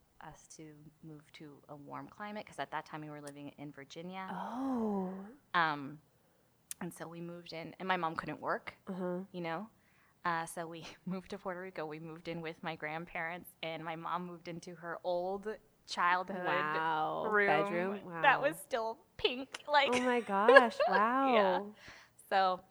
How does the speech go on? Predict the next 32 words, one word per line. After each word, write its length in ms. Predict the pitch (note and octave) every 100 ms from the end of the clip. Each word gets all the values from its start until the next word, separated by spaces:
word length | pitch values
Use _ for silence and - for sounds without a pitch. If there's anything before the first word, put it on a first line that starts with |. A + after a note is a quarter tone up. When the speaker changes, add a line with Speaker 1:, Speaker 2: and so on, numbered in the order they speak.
| _ -
Speaker 1:
that 120 | -
was 140 | D4 C#4+
a, 220 | B3+ A#3 A#3 _
that 120 | C#4
was 140 | C#4+ B3+
a 40 |
time. 320 | A#3+ A#3+ C#4+ G3+
It 60 | F#3
was 140 | F#3+
a 40 |
journey. 380 | G3+ A3 A3+ E3 -
But 160 | F3
she's, 260 | - G3+ G3+ - - - - _ _ _
she's 420 | - G3 - - _ _ _ _ _ _ _ _ _
so 340 | - - G#3+ G#3+
strong. 560 | - G3 F3+ E3+ F3
She's 420 | - G#3 F#3+ F3+ - _ _ -
funny, 760 | - - G3 G3 A3 A#3+ B3+ C4+ - _ _ _ _ _ -
um, 460 | F3+ F3 E3+ E3 D#3
without 320 | F#3+ F3+ C#3
meaning 360 | E3 D#3 F#3 G#3
to 120 | A#3+
be, 500 | C4 C4 C4+ C#4 C#4+
you 100 | C#4
know? 440 | C#4 C4+ C#4 C#4 C#4+
Speaker 2:
Okay. 360 | G#3+ F#3 E3 F3
Speaker 1:
Sh-, 60 | C#4
I 160 | F#3 G#3+
find 260 | A3 F#3+ F3+
her 60 |
to 120 | F3+ D#3+
be 280 | E3 D#3+